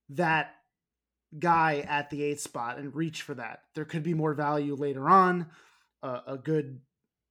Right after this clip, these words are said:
you know, small forward, power forward. There,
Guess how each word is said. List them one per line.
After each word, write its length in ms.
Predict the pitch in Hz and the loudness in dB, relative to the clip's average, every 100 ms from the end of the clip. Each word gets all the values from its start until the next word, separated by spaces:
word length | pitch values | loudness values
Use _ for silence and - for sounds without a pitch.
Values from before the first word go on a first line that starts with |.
| _ _ | _ _
you 80 | 143 | -12
know, 160 | 123 - _ _ _ _ _ - | -12 -14 _ _ _ _ _ -12
small 300 | - 196 190 | 2 4 6
forward, 340 | 196 190 185 | 6 4 4
power 280 | 160 175 185 | 2 4 4
forward. 600 | 180 185 185 185 180 151 - _ _ _ _ | 4 4 4 2 2 -2 -14 _ _ _ _
There, 300 | 160 202 220 | 0 2 2